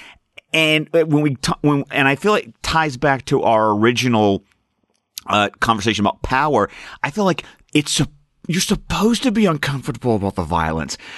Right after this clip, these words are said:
because here are people who, like, we kind of watch Dan and Lori kind of get off on the violence, you know, especially, like, after their date and they walk down the alley and they get, and they, and those muggers try to mug them.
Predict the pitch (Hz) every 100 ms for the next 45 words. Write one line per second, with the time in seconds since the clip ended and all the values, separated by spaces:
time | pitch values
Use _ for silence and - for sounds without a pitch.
0 | - 160 156 165 151 - 196 220 131 175
1 | - - 190 - 160 139 - - - -
2 | 180 165 139 107 _ - - _ - 143
3 | 135 - 143 147 165 147 151 113 151 156
4 | 139 131 156 147 156 165 123 104 139 -
5 | - 101 95 127 185 - - _ 160 185
6 | 185 165 180 202 220 220 - - - -
7 | _ - 143 139 135 - 156 160 143 127
8 | 123 127 110 107 92 98 113 113 101 104
9 | 110 120 113 104 90 90 101 113 120 -
10 | 101 101 98 107 - 107 98 - - _
11 | _ - 101 98 - 92 107 107 95 95
12 | 101 104 - 104 95 92 110 123 156